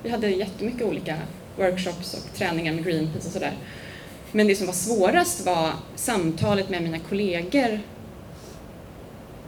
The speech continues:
i branschen och med finansiärerna och så här, och är det okej, är det inte okej? Bryter vi mot lag-, för, för då, vi filmar ju människor som bryter mot lagen, men bryter vi mot lagen,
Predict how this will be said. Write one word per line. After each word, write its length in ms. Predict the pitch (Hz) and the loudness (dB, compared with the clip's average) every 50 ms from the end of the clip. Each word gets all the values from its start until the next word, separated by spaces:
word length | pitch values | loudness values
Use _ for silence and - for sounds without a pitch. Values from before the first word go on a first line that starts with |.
| - - - - - - - | -14 -14 -14 -16 -16 -6 -2
i 240 | - 214 190 185 185 | 0 2 2 2 0
branschen 680 | 180 208 285 349 381 381 330 240 208 208 - - - - - - - - - - - - - - - - | 0 2 2 2 4 4 2 2 2 0 -2 -2 -4 -4 -8 -10 -12 -14 -14 -16 -16 -16 -16 -16 -6 -2
och 100 | 233 226 | 0 0
med 120 | 220 220 | 2 2
finansiärerna 960 | 226 226 214 214 214 233 262 294 294 294 285 277 254 226 202 175 156 147 - - - - - - - - | 2 2 0 2 2 4 4 6 6 6 6 4 4 4 2 0 -2 -4 -6 -8 -10 -12 -14 -14 -8 -6
och 200 | 208 208 202 - | -6 -4 -4 -4
så 100 | - 214 | -4 -2
här, 240 | 190 170 165 165 160 - - - - - - - - - - - | -2 -2 -2 -2 -4 -6 -8 -12 -14 -14 -16 -16 -16 -14 -10 -8
och 140 | - - - - | -6 -6 -2 -2
är 120 | 254 254 | 0 2
det 60 | 254 | 2
okej, 440 | 254 254 - - 262 254 262 262 262 | 0 0 0 4 6 8 8 8 6
är 60 | 254 | 4
det 60 | 254 | 2
inte 400 | 247 269 277 262 240 208 - - | 4 6 6 6 6 4 0 -2
okej? 560 | 254 254 - - 247 233 233 240 240 240 240 240 233 - - - - - - - - - - - - - - - - - - - - - | -4 -2 -2 -2 0 0 2 2 2 2 0 -2 -4 -8 -12 -14 -14 -16 -16 -16 -16 -16 -16 -16 -16 -16 -16 -14 -14 -14 -16 -14 -2 2
Bryter 460 | 247 254 294 320 339 339 - - 311 | 4 6 8 8 6 4 2 0 2
vi 100 | 247 247 | 4 4
mot 160 | 233 226 226 | 4 4 2
lag-, 240 | 214 190 180 180 175 175 - - | 0 0 0 -2 -2 -4 -4 -6
för, 120 | 247 240 - | -6 -6 -4
för 100 | - 247 | -4 0
då, 100 | 233 247 | 0 2
vi 140 | 226 262 269 | 4 4 4
filmar 460 | 262 - 311 285 254 226 233 247 302 330 | 6 6 6 6 6 6 6 6 6 6
ju 100 | 320 294 | 6 6
människor 300 | 269 220 165 151 170 165 | 6 4 2 0 -2 -4
som 140 | 175 170 | -4 -4
bryter 320 | 160 170 185 170 - - 170 | -2 0 -2 -2 -2 -4 -4
mot 160 | 156 160 - | -4 -4 -4
lagen, 360 | 175 160 160 160 165 170 175 | -6 -6 -4 -4 -4 -4 -2
men 100 | 185 196 | -2 0
bryter 240 | 196 220 220 220 220 | 0 0 -2 -2 -2
vi 300 | 202 202 277 320 339 349 | 2 4 6 6 6 6
mot 200 | 330 330 - - | 6 4 4 2
lagen, 540 | 185 175 175 170 165 175 175 170 170 170 | 0 0 0 0 0 0 0 -2 -2 -4